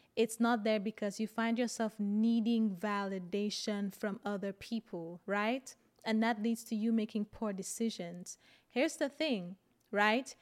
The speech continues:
If you were more confident, you could avoid some of these situations. But how do you become more confident in that ex-, in that example? You need to do some deep reflection,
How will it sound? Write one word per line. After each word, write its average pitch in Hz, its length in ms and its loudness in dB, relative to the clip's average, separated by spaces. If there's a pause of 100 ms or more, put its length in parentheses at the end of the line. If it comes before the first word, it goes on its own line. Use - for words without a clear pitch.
(160)
If 233 180 0
you 294 100 2
were 339 80 4
more 302 200 0
confident, 226 800 0 (200)
you 226 140 0
could 269 180 4
avoid 226 460 2
some 240 160 0
of 226 120 0
these 220 140 0
situations. 220 800 -2
But 202 120 -2
how 220 220 0
do 254 60 0
you 254 120 0
become 226 380 0
more 208 100 -2
confident 214 600 -4
in 202 180 -4
that 190 180 -4
ex-, - 200 -10 (180)
in 208 160 2
that 196 160 0
example? 185 760 -2
You 220 100 2
need 240 220 6
to 320 100 0
do 247 240 2
some 220 280 0
deep 240 320 -2
reflection, 247 840 -2